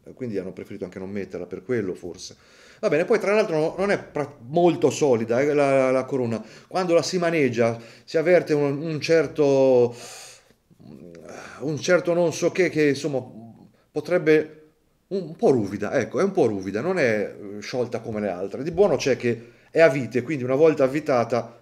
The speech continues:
non ci sono problemi, ma nel momento in cui voi ce l'avete svitata ed estratta, attenzione a non fargli prendere colpi perché mi sembra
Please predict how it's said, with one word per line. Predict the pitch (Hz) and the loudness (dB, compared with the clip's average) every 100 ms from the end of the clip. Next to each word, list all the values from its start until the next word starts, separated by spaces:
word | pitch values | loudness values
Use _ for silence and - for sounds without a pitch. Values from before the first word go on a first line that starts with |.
| _ _ _ | _ _ _
non | 135 | -8
ci | 120 | -6
sono | 131 139 117 | -6 -6 -2
problemi, | 127 143 107 104 | 2 2 2 0
ma | 151 | 0
nel | 170 180 | 2 0
momento | 185 226 180 | 2 0 -2
in | 147 | -2
cui | 190 | 0
voi | 127 165 | 0 -2
ce | 151 | 0
l'avete | 131 151 143 | 0 0 -2
svitata | 117 123 139 127 98 | -4 -4 -4 -2 -2
ed | 127 | -4
estratta, | - 123 107 - 101 - | -4 -6 -6 -8 -14 -12
attenzione | - 196 214 190 | -8 -8 -4 -4
a | |
non | 156 | -4
fargli | 160 160 | -6 -6
prendere | 165 165 160 | -6 -4 -4
colpi | 160 196 139 | 0 0 0
perché | 123 120 | -6 -6
mi | 120 | -8
sembra | 135 123 | -6 -6